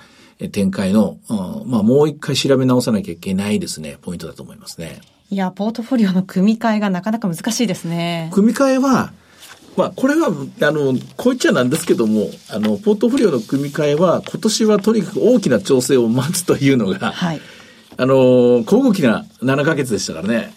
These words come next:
Speaker 1: まあ、せいぜいあったのが四月ですから、あそこでうまくトヨタなんか変えた人は、とりあえずあれ六千割れてましたからね、いいとこで変えたと思うんですけども、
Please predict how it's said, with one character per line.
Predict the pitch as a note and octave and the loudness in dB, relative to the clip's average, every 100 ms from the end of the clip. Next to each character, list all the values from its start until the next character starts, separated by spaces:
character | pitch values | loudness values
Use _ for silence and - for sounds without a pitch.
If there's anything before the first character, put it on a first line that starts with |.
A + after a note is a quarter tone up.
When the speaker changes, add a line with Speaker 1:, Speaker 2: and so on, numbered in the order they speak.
| - | -6
Speaker 1:
ま | E3 | -2
あ、 | C#3+ | 0
せ | - D#4 | 2 4
い | |
ぜ | A#3+ | 4
い | |
あ | D#3 | 2
っ | G3 | 0
た | G3 | -2
の | D3 | -2
が | A2 | -2
四 | G#2+ C3+ | -2 -2
月 | D#3 - | -2 0
で | |
す | B2+ | -2
か | - | -2
ら、 | F2+ | -4
あ | E2+ | -4
そ | - | -4
こ | A3+ | 2
で | G3+ | 2
う | |
ま | A#3 | 2
く | G#3 - | -2 2
ト | G3 | 2
ヨ | |
タ | D#3+ | 4
な | A#2+ | 0
ん | |
か | F#2+ | -2
変 | F#2+ A2+ | -2 0
え | |
た | A#2 | 0
人 | A2 B2 | -2 -2
は、 | F#2+ | -2
と | F2 | 0
り | A#2 C#3+ | 2 4
あ | |
え | |
ず | A#2 G2 | 2 -2
あ | A2+ | -2
れ | G#2 | 0
六 | G2+ | 0
千 | C#3+ B2+ | 2 2
割 | B2 | 2
れ | |
て | B2+ | 2
ま | B2+ | -2
し | B2 | -4
た | - | -10
か | - | -12
ら | |
ね、 | - | -6
い | - | -4
い | |
と | G2 | -4
こ | F#2+ | -6
で | - | -6
変 | F#2+ | -6
え | F#2+ | -6
た | F#2+ | -6
と | |
思 | F2+ F#2+ | -4 -6
う | |
ん | |
で | F2+ | -4
す | |
け | G#2 | -2
ど | |
も、 | A#2+ | -2